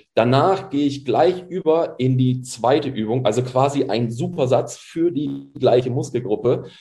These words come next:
und mach im Grunde genau das Gleiche für Übung Nummer zwei. Und dann gehe ich meistens, Übung eins und zwei ist meistens seitliche Schulter, dritte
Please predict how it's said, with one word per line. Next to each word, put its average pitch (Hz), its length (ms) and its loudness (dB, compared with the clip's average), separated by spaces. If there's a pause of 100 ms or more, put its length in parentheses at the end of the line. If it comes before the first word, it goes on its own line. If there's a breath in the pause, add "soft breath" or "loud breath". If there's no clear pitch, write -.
(200 loud breath)
und 139 220 6
mach 143 240 4
im 143 100 2
Grunde 135 480 4
genau 131 460 2
das - 180 -2
Gleiche 110 500 -2
für - 200 -2
Übung 127 380 0
Nummer 107 260 -2
zwei. - 560 0
Und 123 160 4
dann 143 180 4
gehe 135 160 2
ich 127 300 -8
meistens, 127 720 -2
Übung 147 240 0
eins 135 180 0
und 127 80 -4
zwei 123 200 2
ist - 120 -6
meistens 120 320 0
seitliche 117 380 -2 (200)
Schulter, 113 280 -6
dritte 113 380 -2